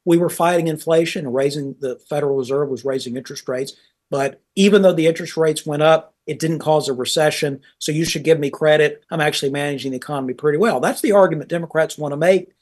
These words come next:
They've been making it now for months. The public just didn't buy in it. They just aren't buying it. So I believe that if the election remains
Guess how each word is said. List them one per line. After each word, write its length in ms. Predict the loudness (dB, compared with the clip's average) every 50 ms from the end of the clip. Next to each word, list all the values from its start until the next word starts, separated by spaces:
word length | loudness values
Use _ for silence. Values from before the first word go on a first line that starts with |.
| _ _ _ _
They've 140 | 0 2 4
been 120 | 4 2
making 300 | 4 2 2 2 0 -4
it 80 | -6 -6
now 180 | -6 -6 -6 -6
for 160 | -6 -8 -8
months. 540 | -6 -4 -4 -4 -4 -4 -6 -10 -10 -10 _ _ _ _ _
The 60 | -10
public 240 | -8 -6 -6 -6 -6
just 200 | -4 -6 -4 -2
didn't 240 | -2 -2 -2 -2 -4
buy 240 | -6 -6 -6 -6 -8
in 100 | -8 -10
it. 100 | -14 _ _ _ _ _ _ _ _ _
They 100 | -8 -8
just 200 | -6 -6 -6 -2
aren't 160 | -2 -2 0
buying 220 | 0 0 0 0 -4
it. 140 | -6 _
So 120 | -8 -6 -4
I 200 | 0 2 2 2
believe 540 | 2 2 4 4 6 6 6 2 2 -2 -6 _ _ _ _ _ _ _ _
that 120 | -2 2 6
if 220 | 6 4 4 2
the 280 | -4 -4 -4 -4 -6 _ _ -4
election 500 | 0 0 0 0 -2 -6 -12 -12 -10 -10
remains 440 | -8 -6 -4 -4 -4 -4 -4 -6